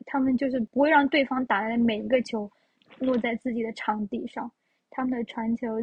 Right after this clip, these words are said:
接球会特别的稳，然后主要是以防守，防守为主，然后研磨是他们的，他们队的一个核心，他会计算一个特别缜-，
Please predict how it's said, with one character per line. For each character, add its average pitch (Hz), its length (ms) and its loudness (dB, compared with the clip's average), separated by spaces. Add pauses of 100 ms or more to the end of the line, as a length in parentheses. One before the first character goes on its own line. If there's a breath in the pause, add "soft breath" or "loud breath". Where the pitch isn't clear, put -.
接 262 220 -4
球 240 240 -6
会 247 160 -2
特 269 160 -4
别 233 160 -2
的 226 100 -4
稳， 214 300 -2
然 214 180 -6
后 226 300 -4 (480 soft breath)
主 233 60 -2
要 247 160 0
是 311 120 -4
以 240 120 0
防 220 280 -2
守， 262 400 0
防 226 180 -2
守 247 180 -2
为 233 220 -6
主， 226 200 -6
然 240 100 -6
后 240 220 -6
研 233 200 -2
磨 233 360 0
是 233 80 -10
他 262 100 -4
们 233 200 0
的， 226 180 -4 (500)
他 - 120 -6
们 240 200 2
队 254 140 0
的 226 100 0
一 220 140 -2
个 240 80 0
核 240 320 -4
心， 240 400 0 (520)
他 349 160 2
会 349 180 4
计 - 160 -2
算 311 140 2 (300)
一 247 60 -2
个 277 120 8
特 311 140 -4
别 302 100 6
缜-， 220 380 2